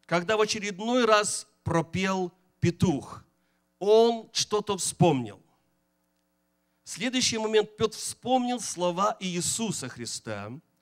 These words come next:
услышав пение петуха. Шестьдесят первый стих говорит нам следующее. «Тогда Господь взглянул на Петра, и Пётр вспомнил слово Господа, как он сказал ему:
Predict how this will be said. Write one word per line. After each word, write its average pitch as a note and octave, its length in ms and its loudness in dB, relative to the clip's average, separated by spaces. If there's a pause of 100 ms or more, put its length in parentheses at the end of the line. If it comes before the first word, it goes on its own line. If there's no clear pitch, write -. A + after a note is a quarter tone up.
(280)
услышав E3+ 580 -4
пение D#3+ 340 0
петуха. C#3 500 -8
Шестьдесят E3+ 440 -6
первый G#3+ 340 0
стих G#3 280 -10
говорит F#3+ 320 -4
нам F#3 120 -2
следующее. C#3 680 -4 (760)
«Тогда F3 340 0
Господь G#3 400 -4
взглянул G#3 460 2
на A#3 120 2
Петра, D#3+ 600 -2 (320)
и F#3+ 120 -4
Пётр - 300 -4
вспомнил A3 640 -2
слово G#3+ 400 2
Господа, D#3+ 540 -2
как G3+ 260 -4
он G#3 120 -4
сказал C#3 600 -4
ему: C3 520 0